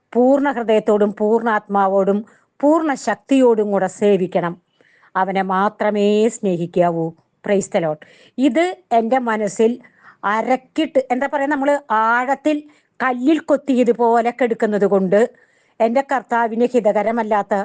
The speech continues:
ഒരു കാര്യം ഞാൻ വെക്കുകയില്ല എന്ന ബോധ്യത്തോടെയാണ് ഞാൻ മാറി നിന്നിരുന്നത്.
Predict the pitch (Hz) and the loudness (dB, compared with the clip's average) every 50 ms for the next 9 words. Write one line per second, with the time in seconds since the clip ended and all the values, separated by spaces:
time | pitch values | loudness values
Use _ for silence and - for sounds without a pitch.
0 | 247 _ _ _ _ _ _ - 262 285 294 339 - - 269 226 214 214 226 233 | -6 _ _ _ _ _ _ 0 0 0 0 -2 -4 -2 -2 -2 -2 -2 -2 0
1 | 240 226 226 214 214 202 220 208 214 - 269 247 254 247 233 240 254 226 214 220 | 0 0 0 0 0 0 0 0 0 -2 0 0 0 0 0 0 0 0 0 0
2 | 240 226 220 233 - _ _ _ _ _ 220 214 202 214 226 233 220 185 196 214 | -2 -2 -4 -10 -14 _ _ _ _ _ 0 0 0 0 -2 -2 -2 0 2 2
3 | 202 190 226 226 - 226 214 208 214 208 214 202 190 190 190 180 185 - - _ | 2 2 0 0 2 0 2 2 2 0 0 0 0 -2 -2 -6 -6 -8 -12 _
4 | _ _ _ _ - 190 196 185 190 180 185 185 180 180 175 170 185 175 185 175 | _ _ _ _ -6 -4 -2 -2 -2 -2 -2 -2 -2 -2 -4 -4 -4 -6 -6 -4
5 | 170 175 165 175 165 170 165 170 | -6 -6 -6 -6 -6 -6 -6 -8